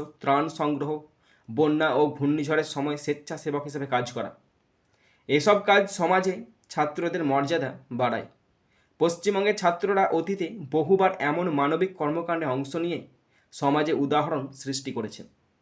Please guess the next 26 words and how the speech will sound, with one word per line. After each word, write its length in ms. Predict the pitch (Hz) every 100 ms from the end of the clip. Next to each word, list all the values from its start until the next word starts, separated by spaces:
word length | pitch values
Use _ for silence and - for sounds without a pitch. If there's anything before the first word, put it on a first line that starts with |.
| _ _ _ _ _ _ _ _ _ _ _ _ _ _
শেষ 240 | - 190 190
পয়েন্ট, 300 | 208 202 214
এগারো 340 | 214 131 143 175
নম্বর 280 | 185 190 190
পয়েন্ট, 340 | 175 180 185
উপসংহার। 580 | 190 170 151 127 113 110 - _ _ _ _ _ _ _ _ _
ছাত্ররা 480 | - 170 170 214 226
যদি 440 | 202 214 190 226 -
কেবল 240 | 175 175 185
নিজের 320 | 165 165 196
ভবিষ্যৎ 560 | 190 156 185 196 220 190
নিয়ে 220 | 196 196
ব্যস্ত 340 | 151 151 -
থাকে, 360 | 190 196 151 131 - -
তবে 200 | 156 160
সমাজ 400 | - 160 180 180
কখনোই 320 | 165 156 190 160
উন্নতি 400 | 151 160 - 147
করবে 300 | 147 127 123
না। 100 | 113 - _ _ _ _ _
তাদের 180 | 147 170
উচিত 200 | 190 214 -
শিক্ষা, 600 | - 208 - - 202 202 - 123
জ্ঞান 460 | 113 170 180 190 196 -
ও 120 | 165
মানবতাকে 720 | 147 143 156 160 180 175 127